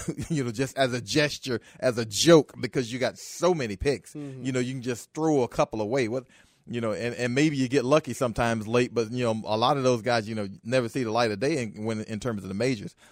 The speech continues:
Speaker 1: But in football, you only got seven picks. And so actually your rookie free, rookie free agents are like, you know, an eighth round pick, a ninth round pick,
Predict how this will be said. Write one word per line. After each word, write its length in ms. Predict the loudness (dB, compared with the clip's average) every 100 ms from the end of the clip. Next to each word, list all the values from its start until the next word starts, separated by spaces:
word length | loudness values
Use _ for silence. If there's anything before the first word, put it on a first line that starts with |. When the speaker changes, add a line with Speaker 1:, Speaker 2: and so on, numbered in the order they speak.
| _ -6
Speaker 1:
But 160 | -2 -2
in 60 |
football, 540 | 2 2 4 4 2 -4 -8
you 100 | -4
only 140 | 0
got 160 | 0 2
seven 260 | 2 2 2
picks. 360 | 0 0 -8 _ _
And 140 | -8 -2
so 320 | 4 6 4 0
actually 460 | 0 0 0 2
your 160 | 2 2
rookie 240 | 0 -2
free, 260 | -4 -6 -6 -6
rookie 400 | 0 2 2 -2
free 240 | -2 2
agents 380 | 4 2 -2 -12 _ _ -4
are 120 | 0
like, 360 | 2 2 0 -6 _ _ _
you 160 | -2 4
know, 340 | 4 4 0 _ -6
an 140 | -2 0
eighth 220 | 0 0
round 340 | -2 0 -2
pick, 240 | -2 -4 -2
a 60 |
ninth 320 | -2 -2 -2 -2
round 340 | -2 -2 -4
pick, 300 | -4 -4